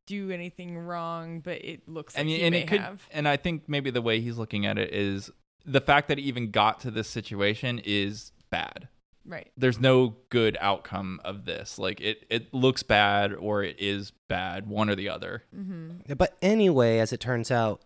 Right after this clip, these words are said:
Speaker 3: in a, in a very interesting twist, uh, this president has never lied.
Speaker 2: About
Speaker 3: A-,
Speaker 2: anything?
Speaker 3: apparently, about this.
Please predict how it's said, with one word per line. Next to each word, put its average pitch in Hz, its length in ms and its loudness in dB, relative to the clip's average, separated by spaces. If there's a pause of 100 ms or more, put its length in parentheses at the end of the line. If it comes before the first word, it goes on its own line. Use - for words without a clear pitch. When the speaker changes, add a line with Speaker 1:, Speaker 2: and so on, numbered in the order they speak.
Speaker 3:
in 117 160 -4
a, 107 180 -4
in 113 120 -4
a 98 240 -4
very 120 280 0
interesting 120 480 -6
twist, - 460 -6 (220)
uh, 107 100 -4
this 143 160 -2
president 185 360 -2
has 170 160 -4
never 160 360 0
lied. 67 440 -8 (840)
Speaker 2:
About 104 260 -6
Speaker 3:
A-, 101 40 -6
Speaker 2:
anything? 180 280 -2
Speaker 3:
apparently, 104 560 -4 (380)
about 92 280 -6
this. - 380 -10